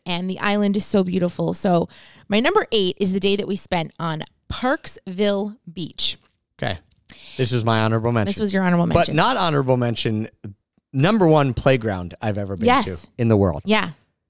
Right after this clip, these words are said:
Speaker 1: The
Speaker 2: Parksville
Speaker 1: kids love
Speaker 2: Beach
Speaker 1: this,
Speaker 2: has
Speaker 1: this
Speaker 2: an
Speaker 1: playground.
Speaker 2: incredibly awesome playground.
Speaker 1: Yeah. And we, we arrived. It's a beautiful little cove. And you, we didn't do a ton of swimming. The tide was, like, when we arrived, really far out. Like,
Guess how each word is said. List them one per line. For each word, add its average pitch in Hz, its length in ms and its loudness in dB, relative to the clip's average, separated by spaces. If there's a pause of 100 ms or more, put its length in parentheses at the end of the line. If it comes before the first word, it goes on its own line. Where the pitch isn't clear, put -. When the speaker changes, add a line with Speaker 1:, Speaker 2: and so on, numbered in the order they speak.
(320)
Speaker 1:
The - 80 0
Speaker 2:
Parksville 175 100 6
Speaker 1:
kids 262 140 4
love 151 120 4
Speaker 2:
Beach 220 220 4
Speaker 1:
this, 214 100 6
Speaker 2:
has 214 160 2 (120)
Speaker 1:
this 240 120 4
Speaker 2:
an 233 60 -4
Speaker 1:
playground. 180 300 0
Speaker 2:
incredibly 120 800 0 (100)
awesome 98 580 -2
playground. - 380 -6
Speaker 1:
Yeah. 185 200 0 (680)
And 233 440 2 (140)
we, 302 380 4
we 254 180 2
arrived. 208 640 2
It's 208 180 0
a 214 60 2
beautiful 254 600 0
little 226 400 2
cove. 185 760 2 (520)
And 220 720 2 (560)
you, 254 120 4
we 302 80 8
didn't 466 160 4
do 453 100 6
a 466 60 2
ton 349 220 -2
of 339 60 0
swimming. 214 400 0
The 220 80 2
tide 202 320 0
was, 254 160 0
like, 175 360 0
when 220 120 4
we 208 120 0
arrived, 190 380 2 (340)
really 302 340 6
far 196 260 4
out. 151 220 2
Like, 180 280 0